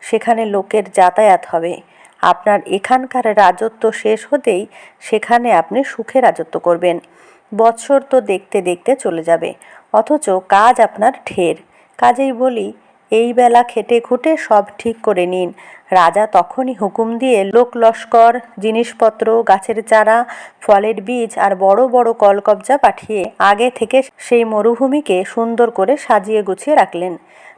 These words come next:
তারপর বছর যখন ফুরিয়ে এলো, তখন প্রজারা তার ছত্র মুকুট, রাজদণ্ড সব ফিরিয়ে নিল। তার রাজার পোশাক ছাড়িয়ে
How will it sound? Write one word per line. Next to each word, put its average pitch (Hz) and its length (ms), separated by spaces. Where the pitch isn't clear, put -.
তারপর 247 380
বছর 214 420
যখন 262 280
ফুরিয়ে 254 440
এলো, 190 240
তখন 240 260
প্রজারা 226 580
তার 202 140
ছত্র 220 460
মুকুট, 233 420
রাজদণ্ড 214 840
সব 220 320
ফিরিয়ে 202 300
নিল। 180 340
তার 208 180
রাজার 196 280
পোশাক 226 440
ছাড়িয়ে 226 500